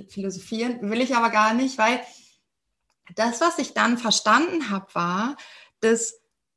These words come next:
dass ja, wenn wir einmal von der, von der männlich-, männlichen Energie sprechen und von der weiblichen Energie, dann geht es ja viel mehr darum,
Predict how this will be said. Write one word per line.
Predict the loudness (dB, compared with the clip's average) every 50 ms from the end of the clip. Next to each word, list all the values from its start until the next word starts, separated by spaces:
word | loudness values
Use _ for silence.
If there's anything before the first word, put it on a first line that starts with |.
| _ _ 0
dass | 2 2 2 0 0
ja, | 2 4 6 6 6 4 2 -2
wenn | 0 2 4 4 4 4
wir | 4 4 4
einmal | 4 2 2 4 2 2 2
von | 2 0 -2 0
der, | 0 -2 -2 -4 -6 -8
von | -6 -4 -2 -2
der | 0
männlich-, | 0 0 2 2 0 -2 -4 -6 -4
männlichen | -2 0 2 2 4 4 2 0 0 0 -2 0
Energie | 0 0 0 0 0 -2 -2
sprechen | -4 -2 -2 -2 -2 -2 -2 -4
und | -2
von | -2 0 0
der | 0 0 0
weiblichen | 0 2 2 2 0 -2 -2 -2 -2 -2
Energie, | 0 0 -2 -2 -4 -4 -2 -2 -2 -4 -6 -14 -14 -6 -2
dann | 0 0
geht | 2 2 0 0
es | -2 -2 -2
ja | -2 -4
viel | -4 -4 -2 2 2 4 4 4
mehr | 2 2 2 2 0 0 0
darum, | 0 -2 -4 -4 -4 -4 -2 0 0 0 0 0 -2